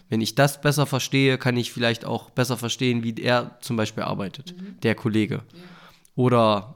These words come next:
Speaker 1: andere Schnittstellen zu sehen, um so ein bisschen das große Ganze vielleicht
Speaker 2: Mhm.
Speaker 1: besser zu verstehen.
Speaker 2: Ja. Und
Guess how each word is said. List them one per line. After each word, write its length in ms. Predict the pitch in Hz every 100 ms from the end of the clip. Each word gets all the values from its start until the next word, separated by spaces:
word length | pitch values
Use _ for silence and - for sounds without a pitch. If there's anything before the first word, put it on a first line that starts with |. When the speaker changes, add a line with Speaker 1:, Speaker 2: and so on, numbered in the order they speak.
| -
Speaker 1:
andere 560 | 117 117 101 104 101 90 _ -
Schnittstellen 520 | - 131 117 127 113
zu 120 | 104 110
sehen, 260 | 117 123
um 160 | 123 113
so 80 | 117
ein 40 |
bisschen 260 | 131 143 123
das 160 | 113
große 300 | 127 127 123
Ganze 280 | 117 156 -
vielleicht 280 | - 107 101
Speaker 2:
Mhm. 40 | 196
Speaker 1:
besser 260 | - 104
zu 120 | -
verstehen. 380 | 98 107 - 147 147 _ _ -
Speaker 2:
Ja. 260 | 175 175 - - - - - - - - -
Und 400 | 180 180 175